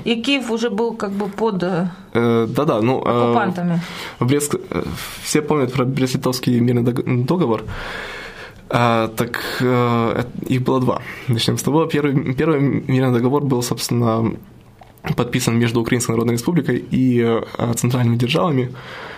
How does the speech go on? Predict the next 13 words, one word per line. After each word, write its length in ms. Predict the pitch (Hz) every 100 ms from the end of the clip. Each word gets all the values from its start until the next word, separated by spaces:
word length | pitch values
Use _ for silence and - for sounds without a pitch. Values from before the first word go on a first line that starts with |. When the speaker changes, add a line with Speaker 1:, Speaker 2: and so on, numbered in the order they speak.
| -
Speaker 2:
И 160 | - 123
он 120 | 190
включал 300 | 202 160 170
в 40 |
себя 340 | 170 127 143 131
в, 200 | 104 87 - - - - - - - -
э, 320 | 120 113 113
такую 240 | 113 - 117
статью 380 | 117 110 156 -
о 240 | 117 120 117
военной 420 | 120 131 139 123
помощи 580 | 120 117 120 - - 131 - - - - - - -
Украине, 540 | - 120 127 175